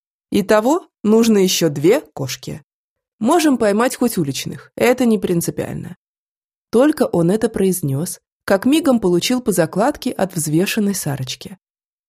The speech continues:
"Ах ты ж мерзавец черностраничный!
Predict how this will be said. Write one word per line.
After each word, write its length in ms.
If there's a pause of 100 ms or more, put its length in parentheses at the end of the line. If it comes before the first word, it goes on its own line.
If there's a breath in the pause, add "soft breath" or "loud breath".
(220)
"Ах 200
ты 120
ж 60
мерзавец 580
черностраничный! 1040